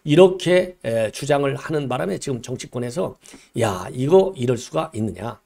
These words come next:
<clears throat> 아무리 윤석열 정부를 비판하기 위한 소재로 양평 고속도로를 활용한다고 하지만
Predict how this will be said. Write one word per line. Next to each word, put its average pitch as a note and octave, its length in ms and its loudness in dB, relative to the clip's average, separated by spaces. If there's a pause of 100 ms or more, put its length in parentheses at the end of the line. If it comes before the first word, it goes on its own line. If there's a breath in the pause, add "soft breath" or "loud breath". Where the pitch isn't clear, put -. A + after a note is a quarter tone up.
<clears throat> - 1000 -16
아무리 E3+ 480 6 (440 soft breath)
윤석열 F3 420 6
정부를 F3+ 400 2
비판하기 C#3 540 -2
위한 C3 160 0
소재로 - 560 4
양평 C3+ 420 -2
고속도로를 A#2+ 600 -6
활용한다고 D3 520 -6
하지만 A#2+ 460 -4